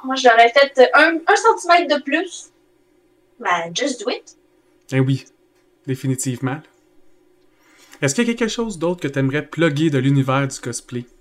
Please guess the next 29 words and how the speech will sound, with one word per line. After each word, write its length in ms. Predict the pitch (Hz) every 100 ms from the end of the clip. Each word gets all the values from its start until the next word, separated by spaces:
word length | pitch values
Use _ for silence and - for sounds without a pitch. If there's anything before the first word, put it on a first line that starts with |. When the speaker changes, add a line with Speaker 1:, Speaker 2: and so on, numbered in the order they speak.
| _ _ - - _ _ _ _ _ _ - _ - -
Speaker 1:
Oui, 280 | - - 175 - _ _ _ _ -
j'aimerais 260 | 226 226
ça 100 | 240 523
parler 320 | 262 240 370 247
des 140 | 208
mascarades 380 | 220 - 330 277 _ 262
en 160 | _ -
tant 60 |
que 80 | _
telles. 260 | 202 202 202 _ _ _ _ _ _ _ _ _ _
Speaker 2:
Parfait. 220 | 110 -
Speaker 1:
J'en 60 | 208
ai 140 | 220
juste 240 | 220 427 - _ _ _ -
vaguement 440 | 254 254 240 262 -
parlé 320 | 240 233 302
tantôt, 140 | 247 202
Speaker 2:
Oui. 180 | 175 240 269 202
Speaker 1:
mais 160 | 202 214
je 60 | - _ -
trouve 180 | 247
vraiment 380 | 208 233 233 403
que 60 | -
c'est 140 | 233
une 100 | 202
grosse 440 | 190 226 294 311 -
partie 400 | - _ - -
des 120 | 190
conventions. 460 | 180 - - -